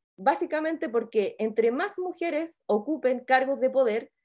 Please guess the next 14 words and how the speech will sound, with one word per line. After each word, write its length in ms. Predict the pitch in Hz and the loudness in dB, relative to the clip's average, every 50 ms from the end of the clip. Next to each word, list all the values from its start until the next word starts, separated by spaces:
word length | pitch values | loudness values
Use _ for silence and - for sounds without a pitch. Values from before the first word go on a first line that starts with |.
| _ _ _ | _ _ _
es 160 | - 247 208 | -6 -4 -4
más 220 | 254 285 359 381 349 | -2 -4 -4 -4 -4
probable 580 | - 359 330 339 311 269 247 240 262 254 247 | -6 -6 -2 2 2 2 2 2 0 -6 -4
que 140 | 247 247 247 | -2 -4 -4
su 160 | - - 240 | -4 -4 4
voz 180 | 240 269 277 269 | 4 4 4 4
sea 220 | - 294 269 269 | 2 0 0 0
escuchada 560 | 277 - - 233 233 - 233 185 175 151 - - | 0 -2 -8 -10 -4 -2 0 0 0 -2 -4 -6
y 120 | - 214 208 | -8 -2 0
que 80 | 240 | 0
las 200 | 233 220 220 208 | 0 0 -2 -2
desigualdades 720 | 196 277 349 - 359 330 339 339 320 285 294 285 285 277 214 | -4 -6 -4 -2 -2 0 0 0 0 0 0 0 0 0 -2
de 120 | 220 233 | -4 -4
género, 580 | - - 285 269 226 202 190 208 247 269 - | -2 -2 0 0 0 -2 -2 -2 -4 -6 -8